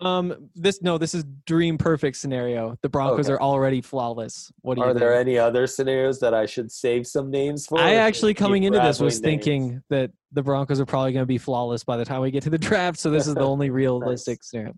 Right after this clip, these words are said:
Speaker 1: Okay. Here's
Speaker 2: Okay.
Speaker 1: an, here's a more interesting one. Here's a more interesting one. Um,
Speaker 2: Uh-huh.
Speaker 1: in this scenario, uh, the Broncos trade up.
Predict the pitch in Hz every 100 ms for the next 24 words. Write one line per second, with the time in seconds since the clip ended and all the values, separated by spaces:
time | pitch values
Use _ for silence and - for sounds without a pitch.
0 | - 170 117 _ - - 247 254 226 185
1 | 262 262 254 214 185 147 127 123 120 123
2 | 180 185 170 147 123 120 120 110 _ _
3 | _ 113 160 - - 170 156 240 285 -
4 | 311 151 120 113 113 120 156 _ _ _
5 | _ 147 151 147 143 135 127 - 147 151
6 | 160 208 226 220 208 185 156 - _ _
7 | _ _ - 170 170 - - 214 - -